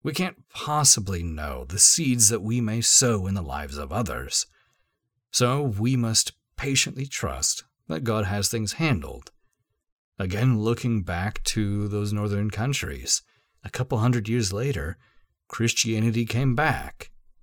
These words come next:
and we ended up getting many more saints from those countries. All that matters in the end is faithfulness to his will and what he reveals to us. So let's take the time to listen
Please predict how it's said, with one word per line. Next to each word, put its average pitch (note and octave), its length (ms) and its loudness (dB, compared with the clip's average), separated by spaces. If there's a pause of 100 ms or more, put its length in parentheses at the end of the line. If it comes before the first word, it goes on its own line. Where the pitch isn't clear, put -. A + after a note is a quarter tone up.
(260)
and F2 240 -4 (100)
we A#2 140 2
ended A2+ 200 2
up A#2+ 120 -4
getting G#2+ 500 -2
many G2+ 200 0
more A2 180 2
saints - 400 4
from D#2 240 -6
those C2+ 200 0
countries. C#2+ 600 -2 (1300)
All C#3+ 180 0
that D#3 200 2
matters B2 380 4
in C#3 80 2
the B2+ 180 2
end C2 300 -10 (560)
is B2+ 180 2
faithfulness B2+ 920 -2
to G#2 140 -2
his G#2 340 0
will D#2+ 460 -6 (680)
and C3+ 140 4
what B2+ 120 2
he B2 100 0
reveals C#3+ 440 0
to - 140 -4
us. - 380 -6 (840)
So A2+ 540 -2
let's C#3+ 380 4
take E3 280 -2
the D#3 100 -4
time F2 720 -2
to B2 120 0
listen B2 640 2